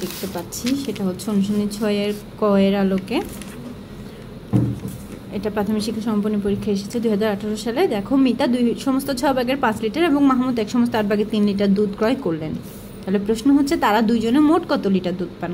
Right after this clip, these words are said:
করলো? তাহলে, উম, ঠিক same, একই রকম কথা, তারা দুইজনে কত লিটার দুধ ক্রয় করলো। ঠিক আছে, এখানে পান আসছে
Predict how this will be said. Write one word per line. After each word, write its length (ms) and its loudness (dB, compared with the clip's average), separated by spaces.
করলো? 200 -4
তাহলে, 380 0
উম, 460 2
ঠিক 180 2
same, 200 4
একই 240 2
রকম 240 2
কথা, 260 -4
তারা 220 2
দুইজনে 440 2
কত 140 0
লিটার 320 0
দুধ 140 -2
ক্রয় 240 -2
করলো। 180 -6
ঠিক 180 -6
আছে, 160 -8
এখানে 240 -4
পান 180 0
আসছে 280 -6